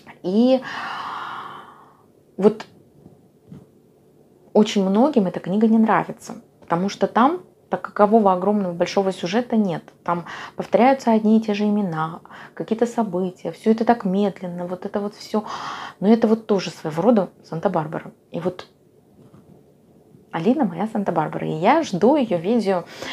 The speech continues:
эм, каждый день. И так получилось, что когда я пришла на YouTube, ну вот два с половиной, три года назад, да, еще была одна девушка, которая мне попалась,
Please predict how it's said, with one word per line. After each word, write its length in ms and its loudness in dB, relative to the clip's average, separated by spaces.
эм, 1400 -4
каждый 300 0
день. 240 -4
И 560 6
так 200 4
получилось, 640 2
что 120 -4
когда 280 4
я 60 6
пришла 560 2
на 180 0
YouTube, 560 -4
ну 80 2
вот 140 -4
два 120 -2
с 60 -14
половиной, 320 -4
три 120 -6
года 220 -6
назад, 500 2
да, 300 2
еще 480 0
была 340 0
одна 220 -2
девушка, 320 -4
которая 300 -2
мне 120 -4
попалась, 540 -2